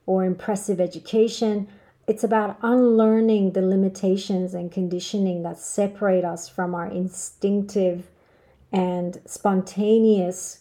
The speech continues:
creative nature. And really just allowing yourself to explore, to be a wonder seeker, to know that you are an artist.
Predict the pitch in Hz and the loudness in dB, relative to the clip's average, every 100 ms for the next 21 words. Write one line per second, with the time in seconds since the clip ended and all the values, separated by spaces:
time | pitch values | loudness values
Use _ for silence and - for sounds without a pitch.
0 | _ - 220 190 180 180 170 160 - - | _ 2 4 4 2 -2 -8 -8 -12 -14
1 | - _ _ _ _ _ _ _ _ _ | -14 _ _ _ _ _ _ _ _ _
2 | _ _ _ _ _ 196 196 190 185 - | _ _ _ _ _ 2 2 0 -2 -10
3 | _ - 233 359 381 226 233 226 - 208 | _ -6 0 2 2 4 2 2 -4 0
4 | 208 202 214 269 240 202 190 202 175 170 | 2 4 4 6 6 2 0 0 0 -2
5 | 170 - - 285 285 - - 220 320 247 | -8 -16 -6 -6 -6 -14 0 2 2 -2
6 | - - _ _ _ _ _ 220 196 240 | -6 -14 _ _ _ _ _ -2 4 4
7 | 247 247 247 247 226 202 214 208 196 196 | 6 6 4 2 0 2 4 2 0 0
8 | 185 180 170 170 - 220 214 214 220 226 | -2 -2 -4 -2 2 4 6 6 6 6
9 | 220 185 190 190 196 208 - 202 214 233 | 6 4 0 0 0 -2 0 2 2 2
10 | 208 202 190 196 196 165 - - - | -2 -4 -2 -2 -4 -10 -12 -18 -18